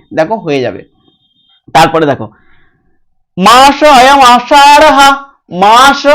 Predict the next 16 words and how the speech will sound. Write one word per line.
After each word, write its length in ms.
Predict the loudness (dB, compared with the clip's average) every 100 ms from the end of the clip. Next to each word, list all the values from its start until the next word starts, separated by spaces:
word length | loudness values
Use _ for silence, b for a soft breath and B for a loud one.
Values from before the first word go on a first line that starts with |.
| -2 -8 _ _
অয়ম 320 | 0 2 0 -2 -8
আষাঢ়, 360 | -8 -6 -6 -4
অয়ম 240 | -2 -2 -2
মানে 160 | -6 -8 -8
এটি, 240 | -8 -10 -14 b b -4
এটি 220 | -4 0
আষাঢ় 540 | 0 0 -2 0 2 2
মাস, 300 | 2 0 -2 -14 _ _ -8
মাস 340 | -2 0 -2 -4 -4
অয়ম 340 | -2 0 0 0 0
আষাঢ়, 720 | 0 -2 -2 2 2 2 2 0 -2 B B B
এটি 260 | -10 -8 -4 0
আষাঢ় 500 | 0 0 0 0 2
মাস, 400 | 2 2 2 0 -4 -20 b b b b -2
অস্তি 480 | -2 -2 -8 -6 -4
চ 80 | -2